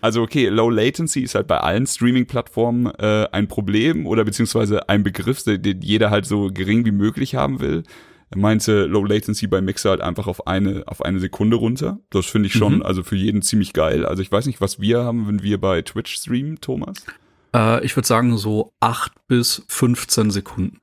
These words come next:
Speaker 1: Ich meine, das ist halt wirklich, äh, Service
Speaker 2: Das
Speaker 1: am Spieler. Also
Speaker 2: Ja, das macht so einen direkten Dialog mit dem Chat natürlich ein bisschen schwieriger, weil man immer hinterherhinkt.
Speaker 1: Richtig.
Speaker 2: <laughs>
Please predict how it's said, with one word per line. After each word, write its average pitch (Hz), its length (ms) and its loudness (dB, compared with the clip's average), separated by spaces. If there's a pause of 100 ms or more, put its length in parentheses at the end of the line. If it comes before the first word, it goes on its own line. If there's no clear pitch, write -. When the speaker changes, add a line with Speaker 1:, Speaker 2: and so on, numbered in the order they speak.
(140)
Speaker 1:
Ich 104 140 -8
meine, 127 200 2
das 104 120 -2
ist 120 140 -4
halt 110 240 2
wirklich, 110 600 -2
äh, 98 220 2
Service 110 360 0
Speaker 2:
Das 107 80 0
Speaker 1:
am - 40 2
Spieler. 120 540 -4 (180)
Also 92 360 -4
Speaker 2:
Ja, 147 160 2
das 117 180 -2
macht 135 180 0
so 135 100 2
einen 123 100 2
direkten 127 340 0
Dialog 123 440 2
mit 135 120 -2
dem 120 140 0
Chat - 320 -4
natürlich 156 380 -4
ein 143 180 -2
bisschen - 300 -4
schwieriger, 117 640 0
weil 113 100 2
man 113 220 0 (140)
immer 139 300 2
hinterherhinkt. 113 760 0 (240)
Speaker 1:
Richtig. 120 340 0
Speaker 2:
<laughs> - 60 -20